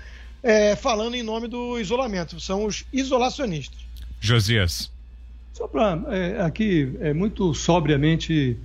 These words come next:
Speaker 3: eh, ponderar algumas coisas. Eh, nós estamos, eh, de acordo em relação ao fato de que o sistema de saúde do Brasil é problemático. Estamos de acordo que o problema vem de longe.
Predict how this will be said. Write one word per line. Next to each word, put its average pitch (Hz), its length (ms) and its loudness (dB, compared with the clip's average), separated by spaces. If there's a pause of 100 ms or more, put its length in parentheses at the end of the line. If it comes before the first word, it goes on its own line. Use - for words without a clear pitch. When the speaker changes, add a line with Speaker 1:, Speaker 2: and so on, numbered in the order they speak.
(280)
Speaker 3:
eh, 143 140 -4
ponderar 143 720 2
algumas 143 360 0
coisas. 135 400 0 (500)
Eh, 175 500 2
nós 277 220 2
estamos, 233 540 0
eh, 185 440 2
de 156 120 0
acordo 147 600 0 (460)
em 180 60 -6
relação 185 380 0
ao 185 80 0
fato 175 300 0
de 170 100 -2
que 170 380 0 (120)
o 151 80 -8
sistema 185 260 2
de - 60 -2
saúde 165 300 2
do 139 100 -4
Brasil 139 340 2
é 170 60 2
problemático. 165 640 0 (300)
Estamos 226 280 2
de 180 60 4
acordo 190 440 2
que 202 220 -6
o 196 100 -6
problema 180 360 0
vem 196 160 0
de 165 100 0
longe. 151 480 0